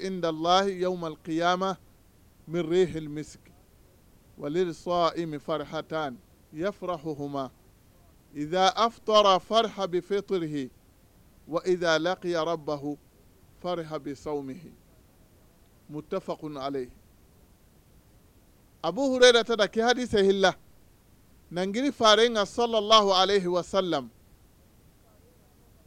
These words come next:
Ati, Allah dali tunka kallawunte gani.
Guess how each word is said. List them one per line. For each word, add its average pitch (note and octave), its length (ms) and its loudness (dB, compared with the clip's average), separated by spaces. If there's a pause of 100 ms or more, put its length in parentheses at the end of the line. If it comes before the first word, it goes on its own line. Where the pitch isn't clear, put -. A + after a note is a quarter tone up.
(420)
Ati, F#3 520 2 (1300)
Allah B3 300 6
dali A#3 340 8
tunka G#3 340 -2
kallawunte C4 560 2
gani. F3 300 0